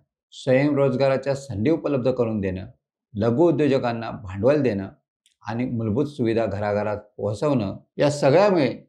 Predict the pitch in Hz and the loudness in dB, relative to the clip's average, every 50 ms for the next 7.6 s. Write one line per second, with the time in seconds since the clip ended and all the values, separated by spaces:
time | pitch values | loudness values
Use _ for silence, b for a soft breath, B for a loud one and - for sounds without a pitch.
0 | _ _ _ - 113 101 127 131 139 127 117 120 123 135 165 180 180 151 - 156 | _ _ _ -6 0 2 2 4 4 4 2 2 4 4 4 4 2 2 0 0
1 | 143 127 117 120 113 107 - 156 156 139 131 120 113 113 107 110 110 110 131 131 | -2 -2 -2 -2 -4 -2 -2 -2 -2 0 -2 -4 -6 -4 -4 -2 0 0 2 2
2 | 170 170 160 160 143 139 135 147 143 139 139 139 139 139 147 135 - - - 113 | 2 2 2 2 2 2 0 0 0 0 0 -2 -2 -2 -4 -6 -4 -4 -4 -4
3 | 101 - 117 107 - - - - _ - 117 104 107 117 135 135 - 120 120 120 | -2 0 0 0 0 -2 -6 -10 _ -6 -4 -2 0 -2 -2 -2 -2 -4 -6 -6
4 | - 110 98 90 98 95 101 90 - - 82 78 80 82 - - - _ _ _ | -6 -4 -4 -2 -2 -4 -6 -8 -8 -10 -10 -10 -8 -8 -10 -10 -12 _ _ _
5 | - 110 104 107 104 110 104 - 147 127 123 113 - 127 - - 139 143 147 139 | -4 -2 0 2 0 0 0 0 0 2 2 0 -2 -4 -4 -2 -2 0 0 0
6 | 139 131 127 131 135 143 - - - _ _ _ _ _ - 104 104 107 104 - | 2 0 0 0 -2 -4 -10 -12 -18 _ _ _ _ _ -8 -6 -6 -6 -6 -8
7 | _ - 107 110 127 156 147 135 107 95 90 - | _ -4 0 2 2 4 4 2 0 -2 -4 -6